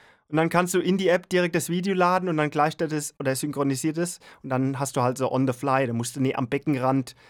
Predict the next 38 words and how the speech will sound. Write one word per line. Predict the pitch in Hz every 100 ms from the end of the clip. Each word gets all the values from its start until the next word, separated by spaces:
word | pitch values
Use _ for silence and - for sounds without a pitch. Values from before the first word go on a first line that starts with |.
| _
wenn | - 127
du's | 123
jetzt | 139 - - 139
nicht | 160 -
im | 151
Schwimmkanal | 160 160 - 170 170 180
machst, | 165 160
so | 143
wie | 135
ich, | 165 - - -
äh, | - 139
musst | 135 151 -
du |
da | 139 131
halt | 123 135
nicht | 135 127
groß | 143 143
noch | 135
irgendwie | 135 120
einen | 117
Laptop | 147 - 151 127
und, | 127 123 123 120 - - - -
äh, | 127
Material | 123 120 117 117 117 131
haben, | 131
um | 120 120
das | 120 -
dann, | 120 117 -
äh, | 120 113 -
irgendwie | 127 120 120 113 117 - -
aufzuarbeiten, | 135 147 147 123 120 113 113
die | 110
Daten. | 113 107 - - _ _ -
Deswegen | 127 139 120
fand | 131 117
ich | -
das | 123
gut. | 131 -